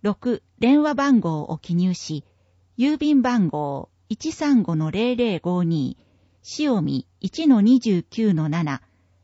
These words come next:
エコックル江東へ。区ホームページからも申し込みできます。電話三六四四七一三零。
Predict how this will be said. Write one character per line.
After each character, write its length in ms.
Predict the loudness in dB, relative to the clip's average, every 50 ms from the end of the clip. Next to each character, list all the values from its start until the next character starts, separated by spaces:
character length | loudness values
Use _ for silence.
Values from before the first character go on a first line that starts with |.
| _ _ _ -6
エ 100 | -4 -2
コ 120 | -2 -6
ッ 40 | -6
ク 180 | -6 -10 -8
ル 140 | -8 -8 -8 -4
江 200 | -4 -4 -4 -2
東 240 | -4 -4 -4 -4 -6
へ。 140 | -8 -10 -12 _ _ _ _ _ _ _ _ _ _ _ _ _ _ _ _ _ _ _ -4
区 180 | -2 -2 -2 -4
ホ 220 | -6 -4 -2 0
ー 20 | 2
ム 160 | 0 0 0
ペ 200 | -2 -2 -2 -2
ー 20 |
ジ 120 | -4 -6 -8
か 140 | -8 -10 -8
ら 100 | -6 -6
も 120 | -4 -2 0 0 2 0
申 60 | 0
し 60 | -2
込 100 | -2 0
み 120 | 0 0 0
で 100 | -2 -6
き 140 | -8 -8 -6
ま 120 | -6 -8
す。 240 | -10 -14 -20 _ _ _ _ _ _ _ _ _ _ _ _ _ _ _ _ _ _ _ _ _ _ _ _ _ -4
電 260 | -2 0 0 0 -2
話 220 | -2 -4 -6 -8 -10 _ _ _ _
三 340 | _ -6 -4 -2 0 0 -2
六 260 | -2 -4 -6 -6 -4
四 300 | -2 0 0 0 0 0
四 260 | -2 -2 -4 -4 -6 -10 -10 _
七 320 | -4 -2 0 0 0 0
一 220 | -2 -4 -8 -12 -12
三 320 | -8 -4 -2 -2 -2 -2
零。 340 | -4 -8 -10 -10 -14 -18